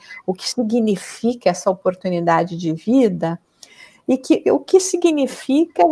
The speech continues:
justamente pra que a gente não, não perca o nosso tempo como a gente já perdeu tanto. Então, por exemplo, na minha concepção,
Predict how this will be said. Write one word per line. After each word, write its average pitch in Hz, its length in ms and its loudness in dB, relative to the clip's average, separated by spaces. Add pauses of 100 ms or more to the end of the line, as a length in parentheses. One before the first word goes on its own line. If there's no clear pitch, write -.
(140)
justamente 247 880 -2
pra - 140 -4
que 330 120 -2
a 330 60 4
gente 339 360 -4
não, 415 240 -2
não 403 260 0 (100)
perca 269 380 4
o 330 60 -2
nosso 359 320 2
tempo 269 480 -2
como 381 120 -4
a 381 60 -2
gente 359 280 -8
já 381 100 2
perdeu 359 440 2
tanto. 269 560 -2 (720)
Então, 381 380 0
por 349 120 4
exemplo, 262 420 0
na 262 220 2
minha 320 400 2
concepção, 214 1160 0